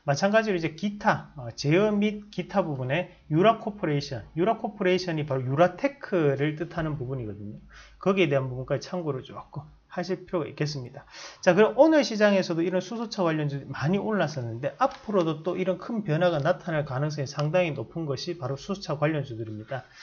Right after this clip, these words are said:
그러면 예를 들어 제이엔케이 히터만 보더라도 현재 바닥권역부터 주가가 바뀌는 시점이거든요.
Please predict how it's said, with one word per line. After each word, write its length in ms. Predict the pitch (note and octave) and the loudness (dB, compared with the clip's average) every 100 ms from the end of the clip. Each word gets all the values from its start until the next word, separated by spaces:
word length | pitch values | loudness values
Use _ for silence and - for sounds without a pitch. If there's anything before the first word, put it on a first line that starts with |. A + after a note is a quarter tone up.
| - - - | -20 -16 -2
그러면 240 | F3+ F3 | 2 2
예를 240 | E3 F#3 F#3+ | 4 2 2
들어 140 | F3+ | 0
제이엔케이 600 | E3+ - D#3 E3+ F3+ A3+ | -2 0 2 4 2 -2
히터만 560 | G#3+ A#3+ - G3 E3 D3+ | -4 -6 -2 0 0 0
보더라도 640 | D3+ D#3+ C#3 - C3+ - - - - | -2 0 0 0 -4 -4 -14 -14 -6
현재 320 | A3 G#3+ G#3+ | -2 -2 0
바닥권역부터 1080 | F#3+ E4+ E4 - G#3+ F#3+ F3+ F3 - F#3+ | 2 4 2 0 -2 -2 -2 -6 -6 -6
주가가 380 | - E3 E3+ D3 | -6 -8 -6 -6
바뀌는 420 | - - A3 A3+ | -8 -12 -6 -4
시점이거든요. 760 | F#3 - B2+ A2 G#2+ G2+ G#2 | -4 -6 -10 -8 -10 -12 -14